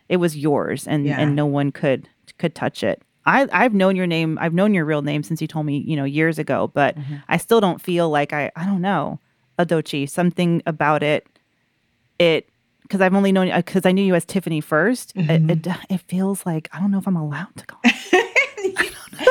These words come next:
Speaker 2: If you can say it right, and you will, then yes, you are. Because I love,
Speaker 1: Adochi.
Speaker 2: it means God's gift. Like,
Speaker 1: Yeah.
Speaker 2: literally, think about what you're saying to me. This is why we're named in this way. Like, think about what you're calling me when you say that. You're literally saying, "Hey, God's gift."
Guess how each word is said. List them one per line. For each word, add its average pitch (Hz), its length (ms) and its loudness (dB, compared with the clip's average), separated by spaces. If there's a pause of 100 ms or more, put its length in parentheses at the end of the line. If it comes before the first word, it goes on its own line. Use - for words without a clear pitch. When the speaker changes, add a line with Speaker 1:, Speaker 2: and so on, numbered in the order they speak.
(160)
Speaker 2:
If 233 120 0
you 302 140 6
can 294 140 0
say 311 300 2
it 285 180 -4
right, 294 320 2
and 233 160 2
you 226 120 2
will, 214 360 0 (280)
then 180 360 -4
yes, 170 360 -6
you 156 160 -10
are. 127 200 -6
Because 175 200 -10
I 196 100 4
love, 185 420 4
Speaker 1:
Adochi. - 240 -16 (280)
Speaker 2:
it 220 120 2
means 285 220 2
God's 254 340 0
gift. 262 500 -8 (120)
Like, 196 200 0
Speaker 1:
Yeah. 208 60 0
Speaker 2:
literally, 185 600 0 (180)
think 269 160 -4
about 233 220 -2
what 190 140 -4
you're 202 80 -6
saying 190 340 -4
to 165 100 -10
me. 135 380 -12
This 226 200 -2
is 220 100 -4
why 180 380 0
we're 165 180 -4
named 175 300 -2
in 170 100 -4
this 165 180 -6
way. 160 420 -6 (560)
Like, 196 160 -2
think 262 160 0
about 220 240 0
what 175 140 -4
you're 170 100 -6
calling 175 440 -4
me 139 120 -8
when 147 220 -6
you 143 120 -6
say 143 220 -6
that. 135 220 -10
You're 170 140 -4
literally 190 340 0
saying, 180 320 -8
"Hey, 285 180 -8
God's 156 360 -4
gift." 160 380 -10